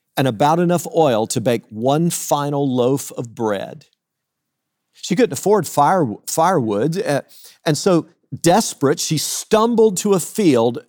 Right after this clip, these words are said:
just outside the village gate to pick up enough random sticks to kindle a fire so she could bake that last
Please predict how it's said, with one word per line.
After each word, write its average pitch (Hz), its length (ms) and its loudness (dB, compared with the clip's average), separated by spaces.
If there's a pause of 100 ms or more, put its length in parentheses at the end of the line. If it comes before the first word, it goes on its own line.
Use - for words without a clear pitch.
just 185 400 -2
outside 160 600 -2
the 139 80 -2
village 143 420 0
gate 113 420 -2 (640)
to 143 120 -4
pick 160 180 0
up 151 160 0
enough 139 280 -2
random 160 560 0
sticks - 920 -4 (540)
to - 60 -8
kindle 156 440 0
a 180 40 -2
fire 107 560 -2 (800)
so 127 320 0
she 127 220 -4
could 101 300 -8
bake 135 340 -2
that 120 320 -2 (240)
last 143 840 -2